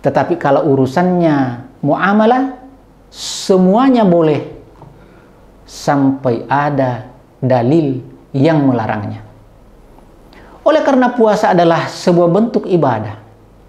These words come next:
maka segala hal yang menyangkut puasa dasarnya harus adalah dalil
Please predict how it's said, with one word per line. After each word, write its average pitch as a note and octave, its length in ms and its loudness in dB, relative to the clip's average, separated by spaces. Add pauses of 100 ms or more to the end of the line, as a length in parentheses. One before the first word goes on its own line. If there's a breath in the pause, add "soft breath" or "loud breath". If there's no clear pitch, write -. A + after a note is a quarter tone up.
(1200 loud breath)
maka G3+ 180 2
segala G3+ 400 2
hal C#4 240 -4
yang A#3 160 4
menyangkut G#3+ 720 0
puasa G3 880 -2
dasarnya G3 720 0 (160)
harus F3+ 400 0
adalah D3+ 480 0
dalil G3+ 560 0